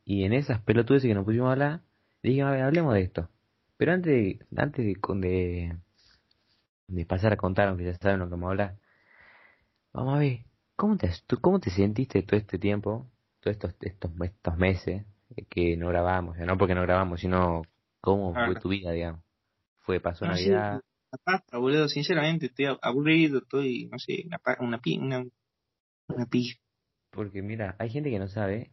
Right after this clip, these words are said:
Speaker 1: nosotros, o sea, esto lo estamos grabando el veintinueve de enero de dos mil veintiuno. Eh, y nosotros grabamos el treinta y uno de diciembre del dos mil veinte, nosotros gra-, no,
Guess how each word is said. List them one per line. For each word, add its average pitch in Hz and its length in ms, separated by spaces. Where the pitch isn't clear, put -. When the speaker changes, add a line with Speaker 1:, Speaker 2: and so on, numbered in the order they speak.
Speaker 1:
nosotros, 139 800
o - 80
sea, 107 200
esto 135 140
lo 135 40
estamos 117 220
grabando 107 260
el 95 80
veintinueve 98 480
de 87 140
enero 85 360
de 87 80
dos 87 120
mil 90 160
veintiuno. 87 480
Eh, 92 640
y 104 140
nosotros 143 260
grabamos 110 300
el 92 80
treinta 104 240
y 127 40
uno 143 120
de 120 100
diciembre 95 580
del 92 60
dos 92 120
mil 104 120
veinte, 101 280
nosotros 104 280
gra-, 90 160
no, 87 340